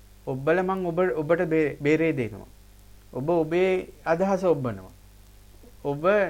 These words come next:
නාද කරලා වෙන කෙනෙකුට දෙනවා. ඒ කෙනා එයාගේ අදහස ඔබනවා. බුදුරජාණන් වහන්සේගේ මූලික අදහස යන්නේ නැහැ. ආනි සූත්‍රයේ ඉදිරිපත් කරලා, ඉ-, ඉදිරිපත් කරන්න ඔය අනතුර අපිට පෙන්නලා දෙන්න.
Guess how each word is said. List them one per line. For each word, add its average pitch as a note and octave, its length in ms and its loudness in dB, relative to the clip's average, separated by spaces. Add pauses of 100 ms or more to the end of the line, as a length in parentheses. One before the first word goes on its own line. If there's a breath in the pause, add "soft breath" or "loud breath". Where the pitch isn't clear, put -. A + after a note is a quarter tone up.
(120)
නාද D#3+ 380 0
කරලා F#3+ 340 0
වෙන G3 140 0
කෙනෙකුට E3+ 420 -2
දෙනවා. F#2+ 300 -8 (440)
ඒ D3 200 -2
කෙනා F#3+ 360 -2 (100)
එයාගේ E3+ 480 4
අදහස F#3+ 360 -2
ඔබනවා. B2+ 440 0 (580 soft breath)
බුදුරජාණන් F#3+ 760 0
වහන්සේගේ G#3 500 0
මූලික F3 460 -2
අදහස F#3+ 400 0
යන්නේ D3+ 340 0
නැහැ. F3 180 -8 (600)
ආනි C#3+ 280 0
සූත්‍රයේ D3+ 800 -2
ඉදිරිපත් C#3+ 480 -4
කරලා, F3+ 360 -2 (580 loud breath)
ඉ-, C#3 160 -12 (120)
ඉදිරිපත් D#3 500 -2
කරන්න E3+ 320 0
ඔය G3 160 0
අනතුර E3+ 380 0
අපිට F#3+ 280 -2
පෙන්නලා E3+ 340 -2
දෙන්න. F2+ 220 -8